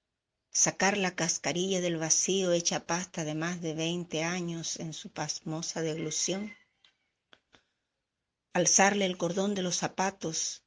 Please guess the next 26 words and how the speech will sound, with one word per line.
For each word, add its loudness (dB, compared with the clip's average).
mostrarle, -2
"Mira, 0
esta -10
es -2
la -4
punta -2
de -2
tu -4
pie. 0
Hay 6
un 2
seguro 0
en -2
la -2
punta -4
de 0
tu -4
pie". -2
Todo 6
fue 2
un 2
espejismo. -2
Los 2
árboles 2
no -2
huyeron. 2